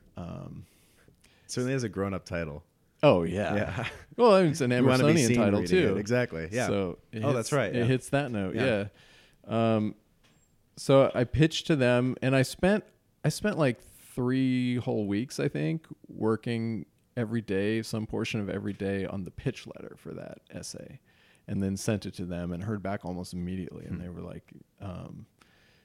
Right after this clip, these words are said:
Speaker 1: "Yes, we would love it. Like, please write the essay and then send it to us and we'll consider it." <laughs> Like, that was the bar that I cleared. So I was on their radar. So, and then it, and then I spent, uh, I must have spent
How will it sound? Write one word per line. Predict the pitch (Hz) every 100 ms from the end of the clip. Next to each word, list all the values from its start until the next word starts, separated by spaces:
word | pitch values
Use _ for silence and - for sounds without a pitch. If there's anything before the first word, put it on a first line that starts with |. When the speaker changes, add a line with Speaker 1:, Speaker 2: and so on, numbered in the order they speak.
| _ _ _
Speaker 1:
"Yes, | 92 120 - - -
we | 92
would | 92
love | 92 113 95
it. | - -
Like, | 98 - _ -
please | - 127 110
write | 113 110
the | 107
essay | 107 - 95
and | 90
then | 92 87
send | - 104 101
it | -
to | - -
us | -
and | 90 87
we'll | 82 87
consider | - 98 - 107 98 82
it." | - -
<laughs> | -
Like, | 135 120
that | - 139 -
was | 156 107
the | 101
bar | 104 98
that | 98 90
I | 87
cleared. | - 98 82 - - - - _
So | - 107
I |
was | 113
on | 107 123
their | 117
radar. | 98 101 104 87
So, | - 101
and | 92 107 123
then | 147
it, | 156 -
and | 107 113
then | 143
I | 139
spent, | - - 101 101 - _ _ _ _ _ _ _ _ _ _ _ _
uh, | 95 95 95 95 95 95 98 - _ _ _ -
I | 110
must | 113 -
have | 117
spent | - 107 104 101